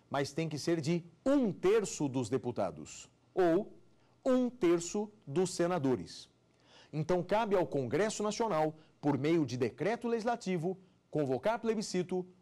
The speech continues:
ou autorizar referendo. Decreto legislativo cuja di-, iniciativa é de pelo menos um terço dos parlamentares.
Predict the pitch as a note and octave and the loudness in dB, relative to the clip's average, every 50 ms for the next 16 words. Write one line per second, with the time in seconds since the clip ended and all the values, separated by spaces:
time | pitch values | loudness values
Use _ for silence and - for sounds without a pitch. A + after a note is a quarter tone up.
0 | _ _ B2 C#3+ D3 C#3+ C#3+ C#3+ D3+ D3 C#3+ B2+ A2 A#2+ D#3 F#3+ G#3 F3+ C#3+ F#3+ | _ _ -4 -2 0 0 0 0 0 0 0 0 0 0 0 0 0 0 0 -2
1 | F#3+ - G3+ F#3 E3 C#3+ G#2 F2+ F2 - _ _ _ _ _ _ _ _ _ _ | 0 2 0 0 0 -2 -4 -6 -12 -16 _ _ _ _ _ _ _ _ _ _
2 | _ _ B2+ D#3 D3+ D#3 - D#3+ D#3 D3+ D3 - C#3 C3+ B2+ A#2+ D#3 D3 - - | _ _ -4 -4 -4 -2 -2 -2 -2 -2 -2 0 0 0 2 2 0 -2 0 0
3 | G#3 B3 B3 F#3+ F#3+ D3+ - - D#3 B2+ C#3+ C#3 B2+ A#2 A#2+ C#3 C#3 D3 - - | -2 -2 0 0 -2 -4 0 -2 -2 0 2 0 0 0 -2 -6 -6 -8 -6 -6
4 | C#3+ C#3 C#3+ C3 - F#3+ F#3 F#3 - F3+ F3 F3+ A3+ A#3 A3+ - _ _ _ _ | -6 -4 -4 -2 -2 -2 -2 0 0 0 0 0 0 -4 -6 -12 _ _ _ _
5 | - F3 D#3 D#3+ - - F3 E3 D#3+ F#3 G3+ G3+ C3 A#2 F#3 G#3 G3+ F3+ - F3+ | -4 -2 -2 -2 0 0 0 2 2 2 0 0 0 0 0 -2 -2 0 2 2
6 | G3 F#3+ F#3 - - A3+ A3+ G#3+ - - _ C#3 D#3+ F3+ F#3 F#3 - - - _ | 2 2 0 -4 -4 -4 -4 -4 -8 -14 _ 0 0 0 0 0 -4 -12 -18 _
7 | _ G3 F#3 F3+ E3 F3+ F3+ F3+ F3+ D#3 - C#3 A#2 G2+ F#2 F2+ - - - - | _ -2 -2 0 0 0 0 0 0 0 0 2 0 0 0 -4 -10 -14 -18 -18